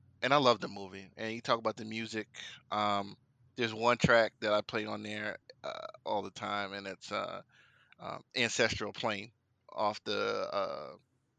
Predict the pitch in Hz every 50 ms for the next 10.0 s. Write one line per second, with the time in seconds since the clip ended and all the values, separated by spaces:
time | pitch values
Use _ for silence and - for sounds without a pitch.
0 | _ - 110 - - 117 104 101 - - 104 104 104 - 107 107 - - - 127
1 | 117 117 117 113 113 113 110 107 104 101 101 98 101 _ _ _ _ - - _
2 | _ _ _ _ _ _ _ _ _ _ _ 165 165 _ 190 - - - _ -
3 | - - - - 127 107 101 - - - - 117 117 - - - - - - -
4 | _ _ _ _ _ - - - - 90 120 - - - 78 76 90 113 113 110
5 | - 113 117 - - 110 107 104 - - 123 117 110 - - 107 104 101 101 92
6 | - _ _ _ _ _ _ _ _ _ _ _ _ _ _ _ _ _ _ _
7 | _ _ _ _ _ _ _ _ _ _ _ _ _ - 113 101 98 104 110 117
8 | 113 107 101 98 98 95 98 101 - - 107 101 92 101 104 104 101 101 104 _
9 | _ _ _ _ _ _ _ _ - _ - 120 117 113 110 110 107 107 107